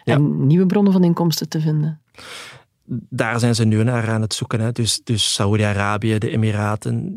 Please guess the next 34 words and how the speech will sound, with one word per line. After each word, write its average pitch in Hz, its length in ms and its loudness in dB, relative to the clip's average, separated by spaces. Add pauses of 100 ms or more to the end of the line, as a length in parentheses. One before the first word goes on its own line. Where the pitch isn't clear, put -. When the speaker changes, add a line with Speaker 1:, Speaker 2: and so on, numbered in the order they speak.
(160)
Speaker 1:
die 127 180 -6
beseffen 131 460 -2
ook 135 200 0
wel 117 220 2
dat 110 160 0
op - 160 -4
langere 113 380 0
termijn, 110 760 0
eh, 110 360 -2
olie 113 320 0
en 110 100 0
gas - 420 -4 (120)
niet 123 720 -2
meer 120 160 -2
hun 110 140 -2
belangrijkste 110 440 -4
bron 113 200 -4
van 110 140 -6
inkomsten 123 560 -4
zullen 117 560 -6
zijn. 117 300 -6 (760)
Ehm, - 160 -2 (400)
Speaker 2:
Maar 117 240 -2
Speaker 1:
dus 170 120 2
Speaker 2:
ze - 60 2
Speaker 1:
ze 147 60 2
Speaker 2:
gaan 151 100 4
nu 170 100 4
wel 160 160 4
nog 175 160 2
snel 170 480 0
extra 180 540 -2
veel 170 460 0
oppompen? 214 520 -4